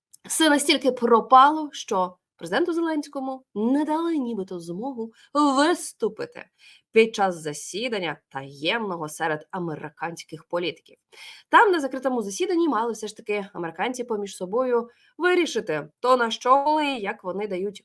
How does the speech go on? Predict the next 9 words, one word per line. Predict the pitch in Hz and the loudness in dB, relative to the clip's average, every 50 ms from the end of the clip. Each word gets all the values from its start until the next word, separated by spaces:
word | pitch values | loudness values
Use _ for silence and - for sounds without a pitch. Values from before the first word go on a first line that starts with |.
| _ _ | _ _
гроші. | - 156 151 151 170 143 113 - - - - - _ _ - - - - - - | -18 -14 -10 -6 -6 -6 -6 -8 -10 -16 -18 -20 _ _ -20 -20 -20 -20 -20 -16
Саме | - - 302 339 415 453 | -8 -2 2 4 4 4
засідання | 370 370 330 - 349 349 302 320 320 311 302 294 285 | 4 2 -2 0 0 0 0 0 2 2 2 2 2
було | 277 240 175 160 143 143 147 | 0 -2 -4 -6 -6 -4 -6
зірвано, | 151 165 208 320 370 339 311 302 285 285 247 | -4 -2 2 2 2 2 2 0 0 -2 -4
президент | - 170 156 160 156 147 143 143 | -6 -6 -8 -6 -6 -6 -6 -8
Зеленський | 143 139 160 214 269 285 277 285 - 269 254 | -8 -6 -4 -2 -2 -4 -4 -8 -8 -6 -6
не | 226 190 156 180 196 190 | -4 -4 -4 -2 -4 -4
виступав. | 165 165 175 165 - - - 170 165 - - 165 139 131 | -2 -4 -6 -6 -8 -12 -14 -14 -10 -4 0 0 0 0